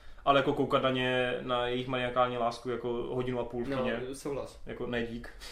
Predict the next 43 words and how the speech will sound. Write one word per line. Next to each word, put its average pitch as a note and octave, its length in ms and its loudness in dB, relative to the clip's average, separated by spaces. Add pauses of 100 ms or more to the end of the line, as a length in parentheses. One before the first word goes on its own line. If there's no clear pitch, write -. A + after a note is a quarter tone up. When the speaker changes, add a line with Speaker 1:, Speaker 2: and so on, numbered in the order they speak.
(200)
Speaker 1:
<laughs> C4 600 -2
Speaker 2:
Souhlas, C3 240 -4
já C3 80 -2
nevím, C3+ 140 -6
jako C3+ 180 -10
koho C3+ 260 -8
to, C3+ 140 -8 (240)
jako C3+ 260 -10
Speaker 1:
Budou D3 140 4
se C#3+ 60 2
tam D3+ 100 4
polívat D3 260 2
kyselinou D3 600 2
a - 20 6
budou C#3+ 180 2
Speaker 2:
No. C#3+ 60 6
Speaker 1:
se C#3+ 80 4
hrozně D3+ 180 2
milovat C#3+ 480 4
Speaker 2:
Budou C#3+ 120 4
Speaker 1:
a C3+ 100 0
Speaker 2:
se D3 60 -2
Speaker 1:
budou D3 120 4
Speaker 2:
může C#3+ 120 4
Speaker 1:
si, C#3+ 100 2
Speaker 2:
jako C#3 280 -2 (520)
Speaker 1:
eh, D3+ 60 2
zbraní D#3 340 8
mířit D#3+ 300 2
jako D#3+ 200 4
do D#3+ 140 4
obličejů D3+ 380 2
a D3+ 40 4
říkat D#3 220 -2
si, D4 60 -2
„Jo, G3+ 300 4
ty A3+ 80 2
můj F#3+ 260 2 (180)
teddy G#3+ 160 0
bear.“ G3+ 260 0 (420)
<laughs> - 560 0
Nevím, D#3 220 4
no, A#2+ 200 -2